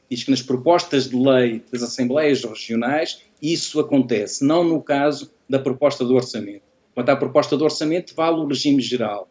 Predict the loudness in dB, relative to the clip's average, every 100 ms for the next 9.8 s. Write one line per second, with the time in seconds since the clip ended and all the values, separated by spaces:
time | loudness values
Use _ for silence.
0 | _ _ -6 -4 -2 2 4 6 6 8
1 | 6 4 -2 -2 -4 _ _ _ -6 2
2 | 2 4 0 4 6 8 6 2 -2 2
3 | 2 0 0 4 6 6 0 _ -12 -2
4 | 4 4 4 2 2 2 0 -4 -20 _
5 | 0 2 4 4 6 4 4 2 2 4
6 | 6 4 2 0 0 2 4 2 0 -2
7 | -4 -6 -10 _ _ -20 -12 -4 4 6
8 | 10 8 8 4 0 2 2 2 2 0
9 | -2 0 4 6 4 -2 -8